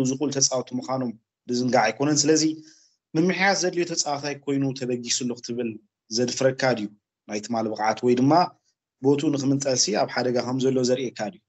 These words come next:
ካልእ ናይ፣ እ፣ ዊልያም ሳሊባ ሕጂ እውን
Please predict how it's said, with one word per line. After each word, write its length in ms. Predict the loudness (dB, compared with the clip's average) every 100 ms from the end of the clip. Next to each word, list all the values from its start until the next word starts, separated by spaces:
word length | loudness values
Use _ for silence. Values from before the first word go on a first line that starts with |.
| _
ካልእ 320 | 2 4 2 -4 _ _ _ _ _ _ _ _
ናይ፣ 240 | 2 4 4 4
እ፣ 120 | 6 6 6 4 2 0 -6 _ -4
ዊልያም 380 | 2 4 4
ሳሊባ 360 | 2 -2 -4 -2 0 0 -2
ሕጂ 220 | -6 -6
እውን 220 | -4 -4